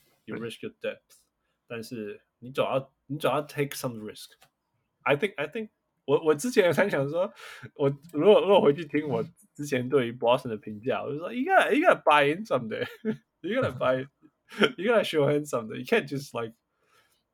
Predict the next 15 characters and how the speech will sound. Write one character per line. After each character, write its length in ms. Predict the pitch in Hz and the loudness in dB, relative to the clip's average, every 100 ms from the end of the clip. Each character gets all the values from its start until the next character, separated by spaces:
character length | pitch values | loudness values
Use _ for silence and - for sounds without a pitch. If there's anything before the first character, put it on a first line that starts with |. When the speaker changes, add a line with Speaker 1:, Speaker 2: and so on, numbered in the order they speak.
| _ _ _ _ _ | _ _ _ _ _
Speaker 1:
accumulate 760 | 131 131 - 175 190 160 151 139 | -6 -6 -10 -10 -4 0 2 2
sixteen 480 | - 147 - 156 135 | -2 -8 -8 -8 -6
second 340 | - 131 131 | -6 -8 -6
round 260 | 123 113 104 | -4 -6 -6
draft 360 | 110 104 - | -4 -4 -6
picks 220 | 110 104 - | -12 -10 -8
that 100 | 104 | -8
you 100 | 101 | -10
can 180 | 113 | -12
never 240 | 101 110 107 | -10 -8 -10
convey 420 | 92 92 98 92 | -12 -16 -16 -16
anyway, 400 | 98 110 - 135 _ _ | -18 -20 -20 -20 _ _
you 100 | _ | _
know? 100 | - _ _ _ _ - - _ - | -20 _ _ _ _ -20 -20 _ -18
Speaker 2:
Yeah. 200 | 123 | -18